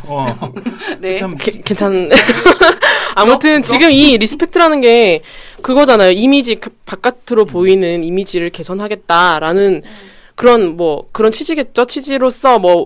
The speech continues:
Speaker 3: 우리 이제 바깥에서 그걸 쉽게 말해서 인정을 하는 거예요. 도박꾼으로 본다. 뭐, 도박꾼 막 이렇게 뭐, 냄새 나고 뭐,
Speaker 2: 음.
Speaker 3: 이렇게 한다. 뭐,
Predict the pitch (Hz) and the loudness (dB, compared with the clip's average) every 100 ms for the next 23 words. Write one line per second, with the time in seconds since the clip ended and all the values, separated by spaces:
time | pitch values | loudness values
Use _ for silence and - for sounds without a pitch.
0 | - 202 214 214 202 185 190 175 214 214 | -4 -6 -2 -2 -2 -6 -8 -8 -6 -6
1 | 190 180 175 170 165 - 269 262 349 349 | -2 0 2 0 -2 -4 -4 -2 0 2
2 | 285 208 202 269 302 339 370 254 214 220 | 2 0 0 2 2 0 2 0 0 -2
3 | 277 _ 277 285 277 277 269 269 240 247 | -2 _ -2 -2 -2 -2 -4 -2 0 2
4 | 247 - 180 196 180 165 165 - 185 175 | 0 -2 -2 0 0 -2 -4 -6 -6 -6
5 | 165 160 185 - - - - 160 165 175 | -8 -8 -10 -12 -16 -16 -10 -4 -4 -2
6 | 202 175 165 165 170 175 165 170 175 175 | -2 0 0 -2 -2 -4 -2 -2 0 0
7 | 190 196 214 220 208 202 185 185 | -2 -4 -6 -4 0 0 2 0